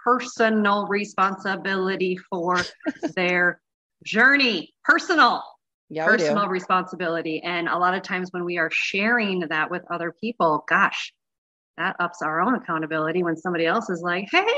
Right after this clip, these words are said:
Speaker 1: hey, Kaylee, how's your, how's your health journey going along over there?" Mm,
Speaker 2: Dude,
Speaker 1: right?
Speaker 2: dialing it in, baby.
Speaker 1: Dialing
Speaker 2: Dialing
Speaker 1: it
Speaker 2: it in.
Speaker 1: in. Next level accountability. Let's
Speaker 2: Yep.
Speaker 1: roll. Awesome.
Speaker 2: You
Speaker 1: Awesome.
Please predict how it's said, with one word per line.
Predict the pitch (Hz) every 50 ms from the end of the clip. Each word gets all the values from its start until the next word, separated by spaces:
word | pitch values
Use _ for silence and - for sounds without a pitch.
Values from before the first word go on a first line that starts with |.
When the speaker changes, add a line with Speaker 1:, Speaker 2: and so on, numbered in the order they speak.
| 571 571 571 523 440
Speaker 1:
hey, | 339 262 220 196 185 190 - _ _ _ _ _ _ _ _ _ -
Kaylee, | 339 359 392 - - - - 466 466 466 466 571 494 -
how's | - 480 480 466 - -
your, | 427 427 440 427 381 - - _ _ -
how's | 415 440 - 427
your | 440 453
health | 415 453 508 554 508 -
journey | - 640 587 480 440 370
going | 392 381 330 320 311
along | 302 294 285 277 277 254 240 240 240
over | 247 240 233 254
there?" | 233 247 240 226 214 196 160 165 - -
Mm, | 214 214 208 202 208 208 208 202 202
Speaker 2:
Dude, | - 147 147 147
Speaker 1:
right? | 175 185 240 214 156 151 - - - - - _ 170 160 147
Speaker 2:
dialing | - 143 147 160 175 175 180 190 202 208
it | 208 214
in, | 226 233 214 190
baby. | 165 175 165 165 160 165 175
Speaker 1:
Dialing | 190 208 226 240 247 269 285 294
Speaker 2:
Dialing | 302 302 302
Speaker 1:
it |
Speaker 2:
it | 320 320 330 330 320 294
in. | 262 254
Speaker 1:
in. | 240
Next | 226 226 226 - -
level | 254 254 262 247 262 262
accountability. | 262 254 269 247 240 254 262 240 262 240 214 202 190 185
Let's | 180 180 185 180 -
Speaker 2:
Yep. | 160 170 165
Speaker 1:
roll. | 165 185 208 - - - - - - - - - _ _ -
Awesome. | - 240 262 269 262 262 269 240 214 202
Speaker 2:
You | 202
Speaker 1:
Awesome. | 202 202 214 214 262 302